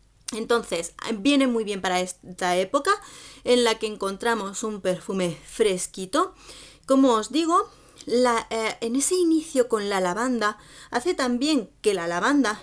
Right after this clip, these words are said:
no se nos soba mucho, porque perfumes con demasiada lavanda quizá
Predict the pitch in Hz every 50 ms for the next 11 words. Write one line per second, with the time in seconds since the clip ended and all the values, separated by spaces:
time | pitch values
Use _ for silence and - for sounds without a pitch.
0 | - - 233 240 302 349 330 - 247 208 202 - - - 214 202 190 170 160 156
1 | 156 - - 160 160 - 185 - 190 190 185 - - - - - - - - -
2 | - - - 240 233 233 - 320 359 392 359 - - 311 277 269 254 247 254 -
3 | 269 277 277 269 254 247 254 262 277 285 311 294 - 208 - - 262 277 294